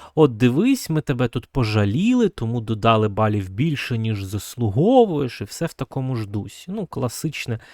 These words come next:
відношення наших вчителів до учнів. Врешті-решт йому виставили тридцять сім балів, то, то там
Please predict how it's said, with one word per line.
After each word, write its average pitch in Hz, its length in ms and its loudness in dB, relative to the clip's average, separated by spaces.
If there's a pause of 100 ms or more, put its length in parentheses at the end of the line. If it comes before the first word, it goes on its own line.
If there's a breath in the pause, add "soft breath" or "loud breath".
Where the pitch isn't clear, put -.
(160 loud breath)
відношення 117 640 -2
наших 110 340 -6
вчителів 117 560 -8
до 104 120 -2
учнів. 98 460 -8 (1200 soft breath)
Врешті-решт 202 600 2
йому 135 180 0
виставили 143 560 0
тридцять 151 480 -2
сім 104 340 -6
балів, 240 360 0
то, - 120 -12 (200)
то 120 120 -8 (120)
там 117 300 2